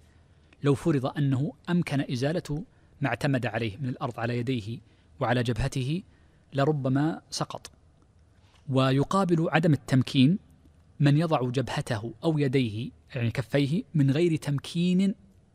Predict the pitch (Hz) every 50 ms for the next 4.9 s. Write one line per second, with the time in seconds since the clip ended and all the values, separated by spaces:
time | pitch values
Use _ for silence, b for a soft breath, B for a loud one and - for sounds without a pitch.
0 | _ _ - 143 143 151 156 - - 139 - - - 110 - - - _ _ _
1 | _ _ - 156 - - 170 151 143 143 143 151 202 b b b b b b b
2 | b - 143 135 123 - - 151 143 113 143 156 151 123 123 131 135 143 147 147
3 | - - - - b b b b b b b _ _ - - _ _ _ - 151
4 | 143 139 131 - 139 139 135 135 143 233 - - - - - 135 127